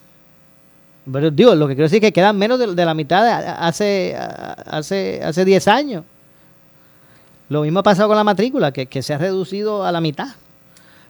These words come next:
Pues, eh, señala la secretaria a su, que a su juicio es gratificante ver, haber visto el alta, la alta asistencia y el, el, el compromiso que mostraron los maestros.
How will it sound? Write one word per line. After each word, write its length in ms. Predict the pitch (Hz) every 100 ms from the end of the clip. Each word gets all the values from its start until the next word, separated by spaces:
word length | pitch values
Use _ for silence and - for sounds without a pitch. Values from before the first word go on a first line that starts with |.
| _ _ _
Pues, 1000 | 160 165 156 143 - - - - - - _ _ _
eh, 580 | - 165 156 156 139 -
señala 560 | 151 - 180 180 220 262
la 120 | 254
secretaria 640 | - 240 247 220 202 233 233
a 40 |
su, 120 | -
que 100 | 180 170
a 40 |
su 140 | 180
juicio 220 | 160 165 196
es 60 |
gratificante 680 | 185 185 175 196 180 175 190
ver, 420 | 165 160 175 - _ -
haber 260 | 160 147 156
visto 260 | 165 -
el 120 | 170
alta, 540 | 151 151 156 170 165 156
la 120 | 139
alta 220 | 147 170
asistencia 720 | 160 175 - 156 151 175 180
y 100 | 190
el, 500 | 143 139 131 131 - -
el, 100 | 143
el 120 | 170
compromiso 480 | 156 147 139 139 160
que 100 | 156
mostraron 440 | 151 - 147 151
los 100 | 147
maestros. 560 | 139 143 135 - 147 165